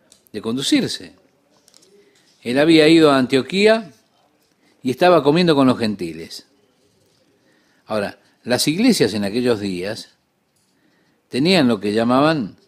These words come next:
ágapes, eran fiestas de comunión. Quizá lo que nosotros llamamos en el día de hoy una comida lluvia, sin paraguas.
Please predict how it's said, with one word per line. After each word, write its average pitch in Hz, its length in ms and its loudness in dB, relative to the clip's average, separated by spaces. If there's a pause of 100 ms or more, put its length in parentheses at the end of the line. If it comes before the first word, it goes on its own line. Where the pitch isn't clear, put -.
(120)
ágapes, 104 720 -4 (320)
eran 185 220 -2
fiestas 160 640 -4 (400)
de 113 80 -10
comunión. 107 640 -6 (1500)
Quizá 160 240 0
lo 233 80 2
que 220 120 2
nosotros 185 320 0
llamamos 156 480 0
en 127 140 -2
el 135 100 -2
día 147 160 2
de 120 120 2
hoy 160 300 0 (540)
una 139 260 -2
comida 127 800 0
lluvia, 107 640 -2 (360)
sin 120 260 -6
paraguas. 98 640 -4